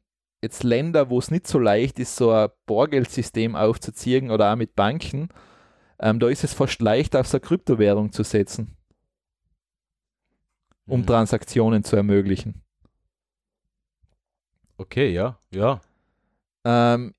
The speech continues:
Speaker 1: iota und Bosch, glaub ich, was so angedacht war, was so ein Ding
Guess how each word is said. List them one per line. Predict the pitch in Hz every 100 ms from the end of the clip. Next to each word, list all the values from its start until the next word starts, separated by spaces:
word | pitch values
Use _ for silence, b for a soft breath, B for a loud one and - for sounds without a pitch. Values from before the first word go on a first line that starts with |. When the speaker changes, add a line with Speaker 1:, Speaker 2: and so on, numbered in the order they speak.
| -
Speaker 1:
iota | 127 123 135 185 156 151
und | 113 135
Bosch, | - 143 165 -
glaub | 131 131 143
ich, | 131 117 -
was | 110 -
so | 120
angedacht | 120 123 - - 131 151 127 127 - - 117
war, | 123 131 123 110
was | 113
so | -
ein | 117
Ding | 127 151